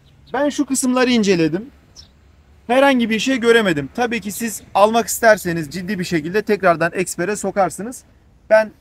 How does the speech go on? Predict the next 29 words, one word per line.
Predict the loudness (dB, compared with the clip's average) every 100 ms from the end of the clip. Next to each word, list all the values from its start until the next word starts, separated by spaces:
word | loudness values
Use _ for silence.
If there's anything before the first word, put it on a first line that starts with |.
| _ _ _ _ -10
e, |
yüzeysel | -6 -6 -6 -6 -4
olarak | 0 -2 -2
incelediğimde | -2 2 2 0 -6 -8 -8
bir | -8 -10 _ -6
ön | -6
tarafta | 0 0 0 -4 -6
bir | -6
kaza | -4 -4 2 0 0 -2
göremedim. | 0 0 -4 -12 _ _ _ _ _ _ _ _ _ _ _ _ _ _ _ _
İki | -12 -8
tane | -6 -6 -6 -10
dış | -4
aydınlatması | -4 -4 -6 -8 -6 -8 0
var | 2
Sanel. | 2 -2 -6 -6 -8
Üç | -16 -14
buçuk | -14 -14 -8
metre | -8 -4 -4 -4 -8
manuel | -8 -6 -2 -2
tentesi | -2 -8 -6 -10 -6
var. | -6 -6 -8
Burada | -10 -10
da | -12
iki | -12 -6
adet | -6 -6 -12
sürgülü | -12 -12 -8 -8 -8
camı | -6 -4 -4
mevcut. | -6 -6 -8